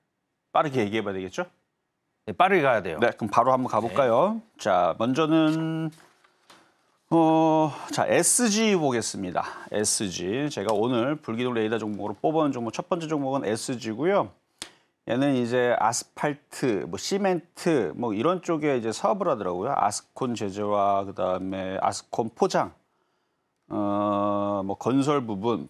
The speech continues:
Speaker 1: 포장 건설 뭐 이런 쪽을 하고 있는데 레미콘 사업 부분,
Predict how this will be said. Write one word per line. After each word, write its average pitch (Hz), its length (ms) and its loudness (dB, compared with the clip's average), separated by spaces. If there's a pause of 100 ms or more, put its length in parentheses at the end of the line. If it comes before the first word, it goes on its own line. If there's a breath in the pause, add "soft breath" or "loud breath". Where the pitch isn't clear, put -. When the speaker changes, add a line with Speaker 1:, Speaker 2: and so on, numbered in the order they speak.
(120)
Speaker 1:
포장 180 460 2
건설 120 720 0
뭐 110 140 -2
이런 139 200 2
쪽을 135 240 0
하고 147 180 0
있는데 117 220 -2
레미콘 165 480 0
사업 147 340 0
부분, 120 520 -4